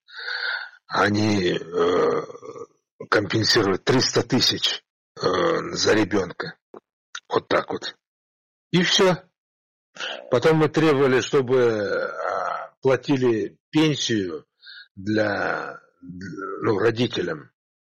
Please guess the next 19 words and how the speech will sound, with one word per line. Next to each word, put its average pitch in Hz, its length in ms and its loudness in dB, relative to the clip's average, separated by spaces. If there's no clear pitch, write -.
за 95 300 2
убиенного 104 680 0
ребенка. 92 720 -4
А 82 580 -4
это 147 300 2
все 135 260 2
прошло 120 480 -2
мимо. 104 580 -4
Ни 123 160 2
Москва 120 480 2
не 139 120 2
отреагировала, 117 1000 2
ни, 101 580 -6
ни 104 300 0
Листа, 104 760 0
ни 110 180 -6
местные 135 480 0
власти. 110 680 -4
А, 90 640 -6